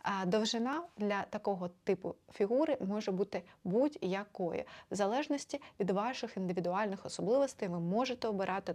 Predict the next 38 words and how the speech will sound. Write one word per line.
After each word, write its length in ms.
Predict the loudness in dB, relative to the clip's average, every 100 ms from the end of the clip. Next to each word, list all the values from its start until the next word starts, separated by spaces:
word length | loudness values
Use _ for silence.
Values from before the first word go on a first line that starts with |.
| 0
ту 120 | 2
довжину, 400 | 4 2 0 0
яка 240 | 0 -2 -4
буде 320 | 2 4 2 0 -18 -14
саме 380 | 2 4 6 4
вам 240 | 2 -2 -4
компліментарна. 840 | -2 -2 0 0 -2 -4 -6 -10 -14 -16 -8
Якихось 380 | 2 2 2 -2
загальних 560 | -2 4 4 4 2
рекомендацій 640 | 0 0 0 2 -2 -2 -2
в 40 |
даному 320 | -2 -2 -2
випадку 420 | -2 -2 -4 -6
тут 240 | 0 0 0
немає. 400 | -2 -2 -6 -14 0
Ну 140 | 4 4
і 40 |
прямі 320 | 4 2 2
силуети, 460 | 2 2 2 2 0
звісно, 320 | 0 0 0
вам 160 | -2 -2
теж 240 | -2 0
будуть 360 | 0 0 -2 -6
пасувати. 500 | -6 -6 -6 -14 -20 -16
Чого 320 | -6 0 0
би 120 | 2
я 120 | 2 2
єдине, 540 | 2 2 2 0 -4 -2
знову 320 | 0 2 0
ж 100 | -4
таки, 200 | -4 0
не 260 | 2 4
рекомендувала 720 | 2 0 0 2 0 0 0 0
робити 420 | 0 0 0 0
при 160 | 0 2
наявній 600 | 2 0 0 -2 -4 -4
зайвій 340 | -4 -6 -4
вазі, 320 | -2 0 0